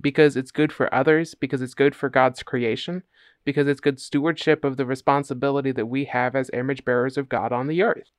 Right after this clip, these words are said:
And that's easy to miss. So, in, in my defense of New Year's resolutions,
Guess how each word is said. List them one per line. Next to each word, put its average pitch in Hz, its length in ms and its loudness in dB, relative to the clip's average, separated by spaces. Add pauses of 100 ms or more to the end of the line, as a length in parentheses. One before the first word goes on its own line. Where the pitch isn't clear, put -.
And 139 380 0 (400)
that's 165 260 2
easy 175 320 0
to 156 60 2
miss. - 520 -2 (140)
So, 123 400 2 (640)
in, 143 200 -4
in 143 180 -2
my 135 220 2
defense 147 440 -2
of 131 100 -4
New 139 80 2
Year's 135 240 0
resolutions, 131 840 -2